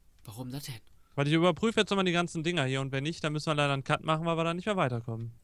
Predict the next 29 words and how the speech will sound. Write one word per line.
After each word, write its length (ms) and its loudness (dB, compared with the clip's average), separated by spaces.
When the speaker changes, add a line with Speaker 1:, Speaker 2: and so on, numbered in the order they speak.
Speaker 1:
Ja. 280 -2
Verdammt, 520 -12
ey. 280 -12
Das 140 -6
kann 140 6
nicht 100 4
so 100 8
Speaker 2:
So. 60 4
Speaker 1:
schwer 320 8
sein, 200 12
das 140 4
gibt's 160 0
doch 160 6
nicht. 500 0
Speaker 2:
Wir 100 0
sind 140 2
einfach 220 4
zu 160 2
blöd, 320 4
wir 100 2
müssen 200 0
noch 100 2
leichtere 420 2
Maps 300 -4
machen. 340 -6
Speaker 1:
N-, 340 -4
noch 260 0
leichtere, 560 -10
ne? 220 -8